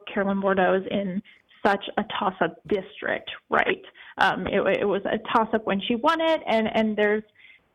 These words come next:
we have census coming up and redistricting coming up. We don't know exactly what that district is gonna look like. So she is in this kind of thin line between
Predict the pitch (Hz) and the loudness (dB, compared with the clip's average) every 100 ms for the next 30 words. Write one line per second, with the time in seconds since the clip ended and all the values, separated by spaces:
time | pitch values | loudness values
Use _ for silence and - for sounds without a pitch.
0 | _ 220 262 233 269 294 370 370 - - | _ 0 0 0 -2 0 0 2 -4 -4
1 | 190 185 185 196 285 285 254 330 330 269 | -4 0 0 2 2 2 0 -2 -2 -6
2 | 254 220 220 214 208 247 262 277 285 269 | -4 -2 -2 0 0 0 0 0 0 0
3 | 226 226 240 247 226 226 214 214 202 - | -2 -2 -2 -6 -2 -2 -4 -4 -8 -10
4 | - 208 - 202 208 269 - - - 254 | -8 -4 -2 0 0 0 -2 -4 -2 -4
5 | 233 233 226 262 254 247 220 214 - 220 | -2 -4 -2 -2 0 0 0 -4 -2 -2
6 | 202 - 220 214 220 277 277 240 226 - | -2 -2 -2 0 2 2 2 -2 -4 -2
7 | 214 214 | 0 0